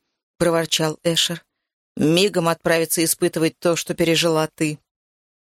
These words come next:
У меня перехватило горло. Я боялась этой встречи, боялась того, что она мне скажет.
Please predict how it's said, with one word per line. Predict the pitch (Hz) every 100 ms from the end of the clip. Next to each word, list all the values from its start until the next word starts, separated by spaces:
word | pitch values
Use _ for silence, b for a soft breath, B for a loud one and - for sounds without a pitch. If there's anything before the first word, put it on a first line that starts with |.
| _ _ _ -
У | 180
меня | 202 262
перехватило | 277 254 226 220 214 226 208
горло. | 156 147 135 143 _ _ _ _ _ _ -
Я | 214
боялась | 214 226 233 226 208 196
этой | 185
встречи, | 175 - 175 165 - 165 - _ _ _ _
боялась | - 196 240 233 220
того, | - 220 240 262
что | - 220 214
она | 214 233
мне | 220 220
скажет. | 214 - 208 165 143 - -